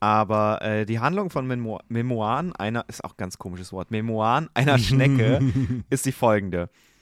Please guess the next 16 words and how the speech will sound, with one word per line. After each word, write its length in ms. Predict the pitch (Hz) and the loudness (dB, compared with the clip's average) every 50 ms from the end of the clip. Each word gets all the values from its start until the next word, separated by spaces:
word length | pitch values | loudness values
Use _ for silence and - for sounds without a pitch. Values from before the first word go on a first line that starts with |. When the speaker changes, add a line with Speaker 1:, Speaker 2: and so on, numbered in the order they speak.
| - _ _ _ _ _ | -20 _ _ _ _ _
Speaker 1:
Nach 140 | - 131 139 | -2 -2 0
dem 160 | - 156 147 | 0 0 -2
Tod 240 | - 160 175 208 214 | 2 4 4 4 4
ihres 240 | 202 175 160 160 - | 2 0 0 -2 -2
Vaters 500 | - - 107 110 117 - 117 113 113 - | 2 4 4 4 4 2 0 -2 -2 -2
zerbricht 380 | - 123 113 117 131 165 - - | -4 -4 -4 -2 -2 -4 -2 -2
das 160 | 147 - - | -2 -2 -2
glückliche 400 | - 139 147 - 139 139 - 123 | -2 -4 -2 -4 -6 -4 -2 -2
Leben 300 | 113 113 117 120 120 113 | 0 0 0 -2 -2 -2
der 100 | 107 104 | -4 -4
Schneckensammlerin 880 | - - 123 127 - 131 123 113 113 113 117 113 110 107 113 113 107 | -4 -4 -4 -4 -4 -4 -2 -2 -2 0 0 -2 -2 -4 -4 -6 -6
und 160 | - 110 95 | -8 -6 -2
leidenschaftlichen 720 | 101 107 123 135 139 - - 127 - - 113 110 - 113 107 | 2 2 2 2 0 -4 -4 -6 -4 -6 -10 -8 -8 -8 -8
Leserin 540 | 101 104 110 120 113 113 110 110 113 110 107 | -4 -2 -2 -2 -2 -4 -6 -4 -6 -6 -4
Grace 320 | - 110 107 107 110 - | -2 -2 -2 -2 -2 -6
Pudel. 480 | - - - 110 101 92 90 85 82 | -10 -8 -6 -4 -4 -2 -2 -4 -4